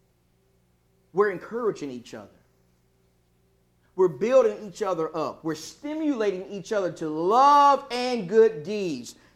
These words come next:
Here the Hebrew writer says that there are so many benefits to the worship assembly. We can't do this stuff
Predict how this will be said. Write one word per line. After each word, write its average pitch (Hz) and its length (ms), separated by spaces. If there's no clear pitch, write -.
Here 269 240
the 196 120
Hebrew 247 480
writer 220 300
says 226 420
that 180 120
there 226 180
are 175 160
so 262 400
many 247 400
benefits 175 920
to 220 160
the 170 160
worship 262 680
assembly. 226 840
We 208 220
can't 294 360
do 427 240
this 208 220
stuff 127 380